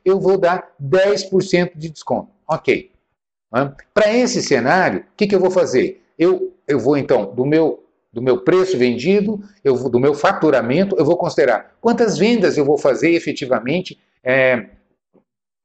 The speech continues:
concedendo esse desconto. A gente sabe que muitos clientes chegam na loja, compram, fazem uma compra ou outra, tal, e nem, muitos nem pedem desconto, ou pedem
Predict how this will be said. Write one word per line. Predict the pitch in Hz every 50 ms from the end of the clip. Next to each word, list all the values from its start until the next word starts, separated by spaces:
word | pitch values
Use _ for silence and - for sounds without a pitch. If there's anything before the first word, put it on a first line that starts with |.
| _ _ _
concedendo | - 196 208 196 202 196 170 - 170 202 202 165
esse | 143 - -
desconto. | 143 113 104 - - 120 110 -
A | 135
gente | 180 214 202
sabe | - 220 220
que | - 220
muitos | 208 208 202 -
clientes | - 208 208 214 202
chegam | 202 208 202 196 202
na | 196 175 175
loja, | 180 196 208 185 -
compram, | - 170 175 175 - 175 151 139 _ _ _ _ _
fazem | - 160 143 - 156
uma | 143 143 127 -
compra | - 156 151 - 196 214
ou | 208 185 180
outra, | 202 214 190 202
tal, | 160 170 180 185
e | 185
nem, | 156 160 190 214 202
muitos | 156 123 123 123 120 107 143 - - -
nem | - 170 180
pedem | - 143 135 135 120 120 113
desconto, | 101 - - - 156 160 156 - _ _ _ _ _
ou | 185 190 214 196 190 - _ _ _ _
pedem | - 240 - 185 - - - 117 - -